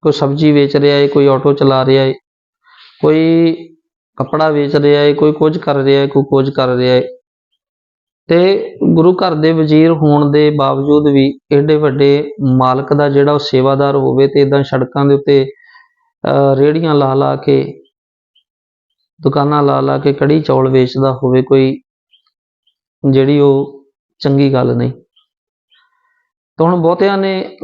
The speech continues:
ਗੱਲਾਂ ਦੇ ਵਿੱਚ ਇਹ ਵੀ ਕਹਿਣਗੇ ਕਿ ਕੰਮ ਕਰਨਾ ਕੋਈ ਮਾੜੀ ਗੱਲ ਨਹੀਂ, ਗੁਰੂ ਨਾਨਕ ਸਾਹਿਬ ਜੀ ਨੇ ਕਿਰਤ ਵਿਰਤ ਕਰਨ ਦੀ ਜਿਹੜੀ ਉਹ ਇੱਕ ਹਦਾਇਤ ਕੀਤੀ ਹੈ। ਸੋ ਉਹ ਵੀ ਗੱਲ ਬਿਲਕੁਲ ਸਹੀ ਹੈ, ਉਹਦੇ ਵਿੱਚੋਂ, ਉਹਦੇ ਤੋਂ ਵੀ ਮੈਂ ਜਿਹੜਾ ਉਹ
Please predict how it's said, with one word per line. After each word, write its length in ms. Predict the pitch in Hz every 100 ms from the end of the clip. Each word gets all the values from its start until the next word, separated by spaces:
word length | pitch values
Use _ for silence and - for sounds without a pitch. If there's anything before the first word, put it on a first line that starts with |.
| -
ਗੱਲਾਂ 240 | 151 156 165
ਦੇ 100 | 170
ਵਿੱਚ 200 | 170 175
ਇਹ 100 | 175
ਵੀ 140 | 185
ਕਹਿਣਗੇ 400 | 165 156 165 165
ਕਿ 140 | 175
ਕੰਮ 280 | 165 151 156
ਕਰਨਾ 360 | 156 151 151 151
ਕੋਈ 460 | 151 147 143 - _ _ _ _ - 143
ਮਾੜੀ 320 | 139 139 143
ਗੱਲ 200 | 143 139
ਨਹੀਂ, 180 | 143 143
ਗੁਰੂ 200 | 139 139
ਨਾਨਕ 320 | 131 131 127
ਸਾਹਿਬ 280 | - 139 139
ਜੀ 160 | 143
ਨੇ 140 | 139 135
ਕਿਰਤ 240 | 147 139 143
ਵਿਰਤ 180 | 135 131 135 131
ਕਰਨ 240 | 127 127
ਦੀ 120 | 131
ਜਿਹੜੀ 300 | 131 127 131
ਉਹ 340 | 131 127 - _ _ _ -
ਇੱਕ 160 | 127 127
ਹਦਾਇਤ 420 | 139 127 120 -
ਕੀਤੀ 440 | 120 117 123 120
ਹੈ। 60 | 117 - _ _ _ _ _ _ - _ _ _ _ _
ਸੋ 180 | - 180
ਉਹ 140 | 190
ਵੀ 140 | 202 214
ਗੱਲ 160 | 208
ਬਿਲਕੁਲ 400 | 185 190 175 196
ਸਹੀ 340 | 175 170 175 180
ਹੈ, 60 |
ਉਹਦੇ 180 | 175 180
ਵਿੱਚੋਂ, 300 | 175 175 170
ਉਹਦੇ 400 | 170 170 156 175
ਤੋਂ 240 | 170 170 170
ਵੀ 60 |
ਮੈਂ 280 | 160 143 147
ਜਿਹੜਾ 260 | 143 147 147
ਉਹ 360 | 143 143 -